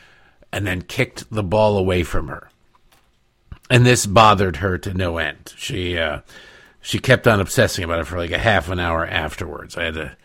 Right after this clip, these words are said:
we took her to a store and got a new soccer ball because she needed a new soccer ball. The old one was beat up. But she was, like, very upset that someone had said she had lame shoes. And she was trying to understand why this boy would say she had lame shoes. And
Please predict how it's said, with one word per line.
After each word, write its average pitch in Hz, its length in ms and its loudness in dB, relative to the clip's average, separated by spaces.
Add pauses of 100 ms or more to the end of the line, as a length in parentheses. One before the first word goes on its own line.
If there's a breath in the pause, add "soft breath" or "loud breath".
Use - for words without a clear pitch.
(160 soft breath)
we 98 100 -2
took 113 200 0
her 95 100 -4
to 92 140 -4
a 87 40 -4
store 90 220 -4
and 82 100 -6
got 87 140 -2
a 85 60 -6
new 85 120 -8
soccer 82 380 -4
ball 73 240 -6
because 73 480 -18
she - 140 -14
needed 82 320 -10
a 78 40 -8
new 78 160 -10
soccer 80 360 -6
ball. 76 180 -8
The 78 140 -10
old 80 160 -8
one 76 160 -12
was 71 100 -12
beat 78 220 -12
up. 71 200 -8
But - 200 -12 (880 loud breath)
she 156 160 6
was, 160 80 12
like, 143 260 8
very 202 420 12
upset 135 460 8
that 104 220 -2
someone 123 280 2
had 107 320 -2
said 117 220 -2
she 107 140 -4
had 92 240 -2
lame 92 340 -4
shoes. - 640 -8 (160)
And 113 300 0
she 117 140 -4
was 104 100 -2
trying 147 300 4
to 147 100 4
understand 131 460 2
why 110 120 2
this 104 180 -2
boy 101 260 4
would 92 160 -4
say 98 240 -4
she 90 180 -6
had 87 220 -2
lame 85 240 -6
shoes. 85 440 -12
And 85 160 -12